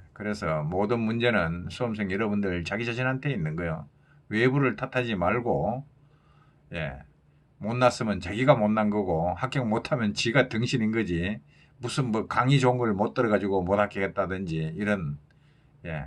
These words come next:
그 외부적 자극에 핑계를 댈 이유가 없습니다. 지꾸라지가 못났으니까 못 붙는 거지, 무슨 뭐,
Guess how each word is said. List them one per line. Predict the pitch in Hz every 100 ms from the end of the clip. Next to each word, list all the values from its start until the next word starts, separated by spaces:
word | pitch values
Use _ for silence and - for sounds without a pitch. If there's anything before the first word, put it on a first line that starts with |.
| -
그 | 98
외부적 | 90 107 120 120 123 113 98 -
자극에 | 95 101 107 95 76 76 - - _ _ _ -
핑계를 | 139 139 113 95 90 82 76 78 76 78
댈 | 101 98 80
이유가 | 101 120 98 76
없습니다. | 85 98 - 87 76 71 76
지꾸라지가 | - 85 117 123 117 98
못났으니까 | 85 117 123 120 98 87
못 | 85 101
붙는 | 120 107 101
거지, | 92 80 78 92 - - - -
무슨 | - 117 - 170 127
뭐, | 104 92 76